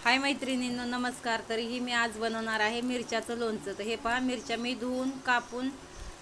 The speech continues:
अ, मध्ये चिरा मारून घेतलेल्या आहेत. तरी मी ही त्याच्यासाठी आता हे,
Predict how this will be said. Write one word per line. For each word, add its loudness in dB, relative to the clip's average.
अ, 2
मध्ये 0
चिरा 2
मारून 4
घेतलेल्या 2
आहेत. 2
तरी 0
मी 0
ही 4
त्याच्यासाठी -2
आता -2
हे, 0